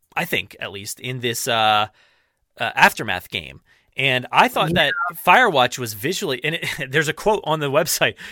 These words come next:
Speaker 1: "as visually striking as its unique premise." Um, and I think it was really, really visually striking. I played it on the Switch, um, and I just had a blast. It's a, a, a very simple gameplay, like the Telltale game is, where you just, like,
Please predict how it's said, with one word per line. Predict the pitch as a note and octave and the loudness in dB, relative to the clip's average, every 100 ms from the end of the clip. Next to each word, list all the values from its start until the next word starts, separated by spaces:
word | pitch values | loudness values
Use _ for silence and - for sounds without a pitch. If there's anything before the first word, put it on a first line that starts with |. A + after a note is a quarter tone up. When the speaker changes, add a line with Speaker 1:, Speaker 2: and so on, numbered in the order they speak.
| E3 | -6
Speaker 1:
"as | - F3+ D3+ | 2 2 0
visually | D#3+ A#3 A#3+ | -4 -6 -4
striking | G#3 - A3+ A#3 F3 E3 | -4 0 0 -2 -4 -6
as | C#3+ D3 D3+ | -2 -2 -4
its | C#3 | -10
unique | D#3+ D#3+ D#3+ | -10 -8 -10
premise." | - G#3+ C3+ E2 - - - | 0 0 0 -8 -14 -18 -6
Um, | - C#3+ B2+ B2 B2 - | 2 4 4 4 -2 -6
and | E3+ | -2
I | F#3 | 0
think | G3+ B3 C#4+ | -2 -8 -8
it | F#3 | -10
was | E3 A3+ E4+ F#3+ | -4 -2 -2 -4
really, | D3 E3 F4+ G4+ | -8 -4 -4 -4
really | E3+ D3+ C3+ | -4 -4 -4
visually | C#3 C#3 C#3 | -4 -4 -6
striking. | B2+ G3+ G#3 A#2+ | -4 -4 -4 -6
I | A#2 | -6
played | E3+ A3+ G3 | -4 -4 -4
it | |
on | F3+ D#3 | -6 -8
the | |
Switch, | C#3 - G#2+ - - - - - - | -10 -8 -8 -8 -10 -12 -20 -20 -12
um, | A2+ G#2 G2+ F#2+ F2+ _ _ _ _ | -8 -4 -4 -6 -12 _ _ _ _
and | D3+ C3+ B2+ A#2+ | -4 0 0 -2
I | A#2+ D3+ | -2 -2
just | G3+ - | -4 -6
had | D#3 A#2 | -4 -4
a | |
blast. | F#2+ C3+ F3+ D#3+ - | -2 0 0 0 -4
It's | C3 - | -12 -12
a, | A2+ B2+ - | -14 -18 -12
a, | D#3 - | -12 -10
a | |
very | C3 F3 G#3 | -6 -4 -4
simple | - G#3 G3 F3 D#3 _ _ _ _ _ | -4 -4 -4 -4 -6 _ _ _ _ _
gameplay, | C3+ D#3 F3 - D3+ C3 | -8 -6 -6 -4 -2 0
like | C3 G3 G3+ | 0 -2 -4
the | C3+ | -10
Telltale | - C3+ A#2+ D3 A#2+ | -8 -6 -6 -4 -6
game | A#2 A2+ G#2 | -4 -8 -8
is, | G2 G#2 A2+ | -8 -8 -8
where | G#2+ | -10
you | A2 | -8
just, | G#2+ A#2+ | -6 -2
like, | C3 A2 | -2 -2